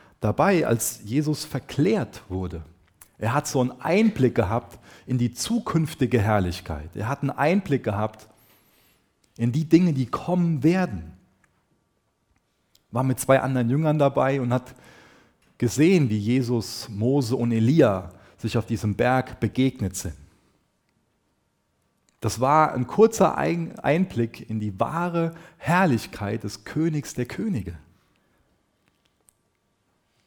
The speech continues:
Und deswegen greife ich den Gedanken von eben nochmal auf. Wie sieht das aus mit diesen ewigen Dingen?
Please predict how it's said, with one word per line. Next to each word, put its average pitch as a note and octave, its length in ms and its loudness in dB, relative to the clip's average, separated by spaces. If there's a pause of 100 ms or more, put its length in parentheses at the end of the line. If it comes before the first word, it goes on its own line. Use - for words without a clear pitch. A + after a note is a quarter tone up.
(1080)
Und A2+ 160 -2
deswegen D3+ 580 2
greife A2+ 260 2
ich - 80 -8
den A2+ 120 0
Gedanken G#2 360 -2
von F#2+ 180 -8
eben E3 240 0
nochmal F2+ 300 -6
auf. - 380 -18 (2000)
Wie A2 100 -8
sieht B2 160 -4
das C3 140 0
aus F#3 280 2
mit A#2 100 -2
diesen G2 220 -6
ewigen F#2 440 -6
Dingen? D#2 260 -10